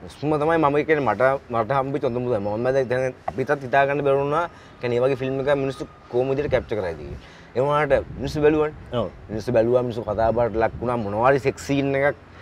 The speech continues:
Speaker 1: එළියට ආපු නිසා හරි බැලුවා.
Speaker 2: ඔව්.
Speaker 1: මුන් අර වල්කම් රට ගිහලා බලන්න
Speaker 2: බැලුවා.
Speaker 1: ගිහලා
Speaker 2: ඔව්.
Speaker 1: අනාථ වෙලා, කියන්නේ ඒක බැලුවෙන් පස්සේ අම්මට උඩු කියන ගානට ආවා.
Speaker 2: ඔව්.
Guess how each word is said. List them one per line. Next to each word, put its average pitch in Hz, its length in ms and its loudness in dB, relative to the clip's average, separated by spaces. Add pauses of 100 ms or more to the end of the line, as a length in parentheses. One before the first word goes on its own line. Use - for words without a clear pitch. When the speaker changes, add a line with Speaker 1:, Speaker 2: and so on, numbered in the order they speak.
Speaker 1:
එළියට 135 280 4
ආපු 143 240 4
නිසා 143 300 2
හරි 175 120 8
බැලුවා. 135 300 2 (200)
Speaker 2:
ඔව්. 107 160 -2 (360)
Speaker 1:
මුන් 117 240 -4
අර 127 60 4
වල්කම් 113 380 0
රට 160 240 4 (100)
ගිහලා 156 180 4
බලන්න 123 160 4
Speaker 2:
බැලුවා. 139 280 4
Speaker 1:
ගිහලා 185 260 6
Speaker 2:
ඔව්. 165 80 4
Speaker 1:
අනාථ 160 240 4
වෙලා, 175 220 6 (260)
කියන්නේ 123 240 2
ඒක 131 100 2
බැලුවෙන් 147 380 4
පස්සේ 156 240 2
අම්මට 147 300 0
උඩු 151 160 0
කියන 156 240 2
ගානට 156 360 0
ආවා. 135 380 6
Speaker 2:
ඔව්. 101 100 -2